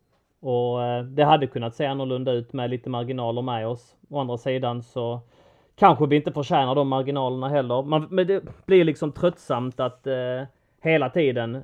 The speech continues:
hitta det argumentet, och jag vill ändå se optimistiskt på det,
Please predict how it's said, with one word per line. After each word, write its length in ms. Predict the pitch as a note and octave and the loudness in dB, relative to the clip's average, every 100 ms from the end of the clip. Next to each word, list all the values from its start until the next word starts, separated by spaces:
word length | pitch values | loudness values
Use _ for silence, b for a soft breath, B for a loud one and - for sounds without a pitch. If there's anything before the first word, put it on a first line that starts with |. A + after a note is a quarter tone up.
| - - | -10 -4
hitta 320 | D3+ - B2+ | -4 -2 -2
det 300 | C3 A2+ - | 0 -2 -2
argumentet, 760 | C3 B2+ C#3+ A2 G#2+ A2 A2+ B2+ | -4 -2 -4 -6 -8 -10 -8 -6
och 500 | B2 A#2+ B2 B2 - _ _ _ _ _ _ _ | -4 -2 -4 -6 -14 _ _ _ _ _ _ _
jag 100 | A#2+ | 2
vill 240 | D#3 E3+ D#3 | 6 6 6
ändå 200 | E3 D3+ | 4 2
se 200 | E3 C#3+ | 2 2
optimistiskt 640 | C3+ D#3 C#3+ A#2+ B2+ A#2 | 0 -2 -2 -2 -6 -8
på 240 | D3+ A#2 G#2+ | -2 -2 0
det, 220 | A2+ | -2